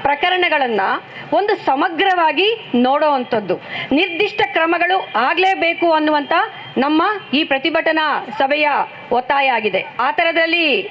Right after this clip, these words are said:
ಇವತ್ತಿನ ಕಾಂಗ್ರೆಸ್ ಸರ್ಕಾರವು ಎಷ್ಟು ಕಾಳಜಿಯನ್ನ ತೋರ್ಬೇಕೋ, ಎಷ್ಟು ಬದ್ಧತೆಯನ್ನ ತೋರ್ಬೇಕೋ ಅದು ಇವತ್ತು ಕಾಣ್ತಾ ಇಲ್ಲ ಸ್ನೇಹಿತರೆ. ಹಾಗಾಗಿ ರಾಜ್ಯದ ಜನತೆ, ರಾಜ್ಯದ ಚಳುವಳಿಗಳು ಇದನ್ನ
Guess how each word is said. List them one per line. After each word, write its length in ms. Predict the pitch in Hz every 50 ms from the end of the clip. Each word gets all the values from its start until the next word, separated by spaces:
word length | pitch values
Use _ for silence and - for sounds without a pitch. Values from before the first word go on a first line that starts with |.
| - - 214
ಇವತ್ತಿನ 440 | 240 294 311 330 320 - 349 330 330 311 269 220 175 143 - - - - -
ಕಾಂಗ್ರೆಸ್ 500 | 254 269 320 349 339 359 381 370 381 -
ಸರ್ಕಾರವು 720 | 339 311 311 - - 320 311 311 311 302 330 359 381 - - - - - -
ಎಷ್ಟು 840 | 185 190 262 302 339 - - - - 370 403 381 302 240 - - - - - -
ಕಾಳಜಿಯನ್ನ 560 | - 285 285 320 359 359 269 320 330 330 320 320
ತೋರ್ಬೇಕೋ, 500 | 320 - 302 302 302 294 294 294 349 311
ಎಷ್ಟು 340 | 262 254 269 262 - 359 320
ಬದ್ಧತೆಯನ್ನ 600 | 240 208 233 240 240 339 339 359 330 311 311 311
ತೋರ್ಬೇಕೋ 640 | 302 - 294 285 285 269 269 269 269 - 320 359 370 370 - - - -
ಅದು 180 | - 233 254 320
ಇವತ್ತು 320 | 330 311 277 285 - 349
ಕಾಣ್ತಾ 440 | - - 285 254 269 302 311 - 294
ಇಲ್ಲ 180 | 277 254 247 247 247
ಸ್ನೇಹಿತರೆ. 460 | 240 - - 214 208 208 - 202 151
ಹಾಗಾಗಿ 840 | 127 139 - - - 240 269 302 311 320 320 285 320 339 359 381 - - - - - -
ರಾಜ್ಯದ 520 | 190 190 208 233 269 339 294 262 359 320 339
ಜನತೆ, 760 | 339 254 240 285 294 320 302 - 330 330 339 370 427 - - - - - - 185
ರಾಜ್ಯದ 360 | 202 247 285 311 285 349 311 339
ಚಳುವಳಿಗಳು 680 | - - 311 302 359 381 381 370 370 359 330 330 339 330
ಇದನ್ನ 220 | 277 311 311 320